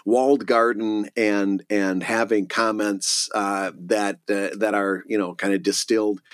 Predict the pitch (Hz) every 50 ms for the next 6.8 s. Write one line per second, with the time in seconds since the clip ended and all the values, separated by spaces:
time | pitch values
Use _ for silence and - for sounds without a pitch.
0 | - - - - 113 139 170 165 175 165 147 160 160 147 151 143 131 - 139 135
1 | 131 - 123 123 - - 139 - - - 78 - - - 80 80 - - 117 104
2 | 104 101 104 104 101 - 90 95 107 107 - - 80 76 - - - 82 78 80
3 | 90 85 - 113 117 107 117 123 117 113 110 107 98 - - - - 117 127 127
4 | 123 117 110 104 101 - _ - - 95 98 85 98 120 120 123 - - 113 113
5 | 113 107 - _ _ _ _ _ _ - 113 110 107 117 120 110 110 110 113 -
6 | - 110 107 117 127 131 - - 139 160 247 311 302 - - -